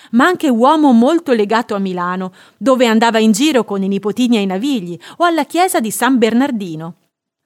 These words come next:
Eco era presidente dei bibliofili milanesi, amava frequentare le biblioteche e la domenica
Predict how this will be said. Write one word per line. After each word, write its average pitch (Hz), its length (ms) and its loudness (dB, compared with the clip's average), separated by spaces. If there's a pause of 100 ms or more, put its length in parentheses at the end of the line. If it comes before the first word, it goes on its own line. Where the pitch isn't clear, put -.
(220)
Eco 269 280 -2
era 196 160 0
presidente 240 600 0
dei 196 180 -2
bibliofili 208 680 -2
milanesi, 180 640 -6 (200)
amava 302 360 2
frequentare 311 580 2
le 240 120 0
biblioteche 220 760 -2 (160)
e 285 140 -4
la 226 80 4
domenica 208 580 -2